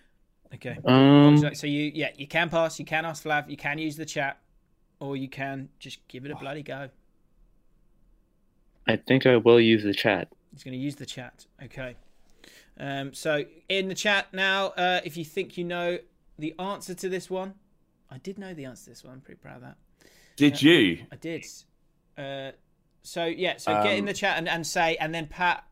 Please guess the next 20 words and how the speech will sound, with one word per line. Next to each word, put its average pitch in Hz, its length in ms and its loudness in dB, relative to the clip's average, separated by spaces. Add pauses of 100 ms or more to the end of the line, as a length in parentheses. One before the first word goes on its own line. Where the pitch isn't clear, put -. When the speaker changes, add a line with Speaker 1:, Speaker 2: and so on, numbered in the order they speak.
Speaker 1:
you 156 160 -8
can 170 260 -6
now 170 180 -2
look 175 240 -4
at 139 160 -2
that 131 180 -6
chat 131 300 -4 (1000)
and 135 220 -8
pick, 113 100 2 (140)
Speaker 2:
Mm-hmm. 110 240 -4
Speaker 1:
pick - 220 -10
one 147 140 -6
of 139 120 -8
the, 143 60 -6
Speaker 3:
Can 117 140 4
we 135 100 6
Speaker 1:
the, 135 60 6
Speaker 3:
have, 135 200 4
Speaker 1:
the 131 80 -14
people. 131 360 -14